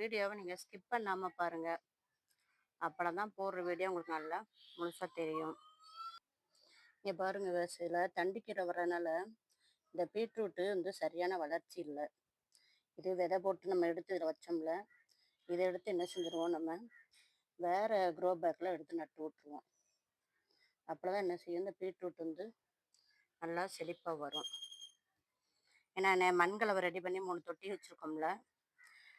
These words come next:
அதுல வைப்போம். இல்லைன்னா இந்த மருதாணி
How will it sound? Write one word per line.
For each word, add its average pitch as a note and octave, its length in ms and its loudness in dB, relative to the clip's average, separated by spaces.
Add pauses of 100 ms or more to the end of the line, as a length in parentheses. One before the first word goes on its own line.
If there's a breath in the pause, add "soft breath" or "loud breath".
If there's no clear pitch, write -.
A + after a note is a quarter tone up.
(220 loud breath)
அதுல F3+ 280 4
வைப்போம். F#3 380 2 (120)
இல்லைன்னா G3 340 2 (1300 loud breath)
இந்த F#3 120 4 (840)
மருதாணி G#3+ 380 6